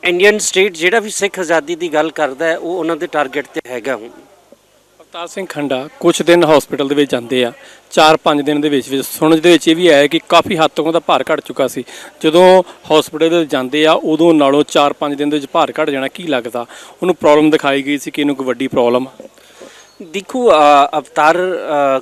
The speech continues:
Speaker 1: ਖੰਡਾ ਮੇਰਾ ਬੜਾ ਨਿੱਜੀ ਛੋਟੇ ਭਰਾਵਾਂ ਵਾਂਗੂ ਸੀ। ਤੇ, ਅ, ਜਦੋਂ ਇਹ ਸਾਰਾ ਕ੍ਰੈਕਡਾਊਨ ਹੋਇਆ ਮੁੰਡਿਆਂ 'ਤੇ, ਡਿਬਰੂਗੜ੍ਹ ਵਾਲਿਆਂ 'ਤੇ, ਉਦੋਂ ਲਗਾਤਾਰ ਮੇਰੀ ਟੱਚ ਵਿੱਚ ਸੀ। ਤੇ ਅੱਠ ਜੂਨ ਨੂੰ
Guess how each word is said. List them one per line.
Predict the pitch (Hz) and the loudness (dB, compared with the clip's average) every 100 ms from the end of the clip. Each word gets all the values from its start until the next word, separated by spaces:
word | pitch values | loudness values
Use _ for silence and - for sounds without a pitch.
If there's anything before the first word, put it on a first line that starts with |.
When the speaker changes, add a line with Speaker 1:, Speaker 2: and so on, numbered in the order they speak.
| - | -6
Speaker 1:
ਖੰਡਾ | 151 151 170 | -6 -4 -2
ਮੇਰਾ | 165 156 | -2 -4
ਬੜਾ | 147 156 | -4 -4
ਨਿੱਜੀ | 156 139 175 165 | -4 -8 -12 -10
ਛੋਟੇ | - 147 180 | -8 -6 -4
ਭਰਾਵਾਂ | 175 151 135 | -2 -2 -2
ਵਾਂਗੂ | 127 135 165 | -4 -6 -10
ਸੀ। | - 113 98 _ _ 107 _ _ _ _ _ _ | -12 -16 -20 _ _ _ _ _ _ _ _ _
ਤੇ, | 175 185 185 - 139 143 143 147 | -16 -16 -16 -12 -6 -2 0 -2
ਅ, | |
ਜਦੋਂ | 143 151 170 170 | -4 -10 -6 -4
ਇਹ | |
ਸਾਰਾ | 165 160 151 156 151 - | -4 -2 0 2 0 -4
ਕ੍ਰੈਕਡਾਊਨ | 147 147 - 165 160 | -6 -6 -6 -6 -4
ਹੋਇਆ | 143 131 147 160 | -4 0 2 0
ਮੁੰਡਿਆਂ | 143 135 147 | -2 -6 -6
'ਤੇ, | 139 | -6
ਡਿਬਰੂਗੜ੍ਹ | 127 123 143 135 123 | -10 -12 -10 -8 -6
ਵਾਲਿਆਂ | 123 117 127 | -6 -6 -10
'ਤੇ, | 143 | -12
ਉਦੋਂ | 156 143 165 | -12 -10 -6
ਲਗਾਤਾਰ | 147 139 190 175 156 | -6 -4 -2 -2 -4
ਮੇਰੀ | 151 156 | -6 -8
ਟੱਚ | 160 156 - | -10 -10 -12
ਵਿੱਚ | 135 | -14
ਸੀ। | - - _ _ _ _ _ _ _ _ _ | -14 -18 _ _ _ _ _ _ _ _ _
ਤੇ | - 175 | -10 -6
ਅੱਠ | 190 - | -4 -6
ਜੂਨ | 190 202 202 | -4 -2 -2
ਨੂੰ | 202 202 202 | -2 -4 -4